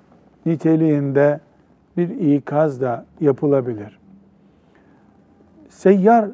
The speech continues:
satıcıların kaldırımları kullanması, yolları kullanması da bu hadisi şerif ve fıkıh açısından bir sıkıntıdır. Esnafın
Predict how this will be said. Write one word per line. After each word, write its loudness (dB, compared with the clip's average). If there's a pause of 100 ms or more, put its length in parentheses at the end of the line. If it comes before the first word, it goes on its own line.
satıcıların 0 (1000)
kaldırımları 2
kullanması, -2 (520)
yolları 2
kullanması -2
da 0 (1000)
bu 0
hadisi 0
şerif -2 (560)
ve 0
fıkıh 0
açısından -6 (880)
bir 2
sıkıntıdır. -8 (1700)
Esnafın -2